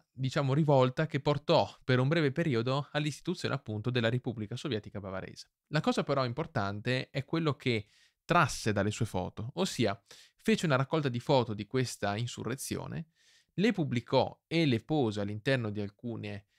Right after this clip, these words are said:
mostre fotografiche e un certo Emil Herold, eh, andò, eh, a commentare questa mostra fotografica alludendo a una connessione tra l'essere comunisti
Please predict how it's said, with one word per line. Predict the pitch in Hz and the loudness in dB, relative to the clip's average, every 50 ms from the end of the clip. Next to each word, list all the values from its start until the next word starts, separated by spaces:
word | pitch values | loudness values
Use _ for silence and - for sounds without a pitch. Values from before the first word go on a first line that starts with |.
| _ _ - | _ _ -2
mostre | 131 143 147 131 - - - 104 101 | 0 2 2 2 0 -2 -4 -4 -4
fotografiche | - - - - 202 202 120 101 101 - - - - 160 175 170 | -4 -4 -2 -2 0 0 0 -2 -2 -4 -8 -4 -4 -4 -4 0
e | - 202 | 2 2
un | 208 | 2
certo | 190 - 202 165 135 127 - 117 - - | 4 4 4 4 4 4 2 0 -2 0
Emil | - 156 151 147 175 196 | 0 0 2 2 2 4
Herold, | 156 110 107 104 113 120 127 139 139 - - _ _ _ _ _ _ _ | 4 4 4 4 2 2 0 -2 -6 -10 -14 _ _ _ _ _ _ _
eh, | - 135 131 131 131 131 127 123 113 - | -2 0 2 2 4 2 2 0 -4 -4
andò, | - 165 180 185 185 208 196 135 95 95 - _ _ _ | -2 -2 0 2 2 4 4 4 2 0 -6 _ _ _
eh, | - 123 117 113 110 110 110 - | -6 -2 -2 0 0 0 -2 -4
a | - - 131 - | -4 -6 -8 -6
commentare | - - 156 156 160 160 151 147 - - 175 147 117 107 107 - 101 - | -2 -2 -2 0 0 0 -2 -2 0 2 2 4 4 2 0 -4 -8 -8
questa | - 131 123 - 120 | -6 -6 -6 -4 -4
mostra | 117 131 143 131 - 123 110 | -4 -4 -4 -4 -4 -6 -6
fotografica | - 143 151 214 175 117 104 101 - 123 - - 139 147 147 - _ _ _ _ _ _ _ _ | -6 -4 -4 -2 -2 -2 -2 -2 -4 -8 -6 -4 -4 -4 -4 -8 _ _ _ _ _ _ _ _
alludendo | - 151 175 180 196 170 156 131 120 120 120 120 139 143 151 156 175 - _ - | 0 0 2 2 2 2 2 2 2 0 0 0 0 0 -2 -4 -10 -18 _ -6
a | - 123 120 120 117 113 110 - _ - | -2 0 2 2 2 0 -2 -6 _ -4
una | 151 143 143 131 | -2 0 0 0
connessione | - 151 147 147 147 139 - - 165 131 110 104 107 | 0 0 0 0 0 -2 0 0 0 2 2 0 -2
tra | 110 107 | 0 0
l'essere | 117 131 127 - - 110 107 - | 0 0 0 0 -2 -2 -2 -2
comunisti | - 175 175 131 104 101 - - - 117 120 | -4 -4 -4 -4 -4 -6 -8 -6 -4 -4 -4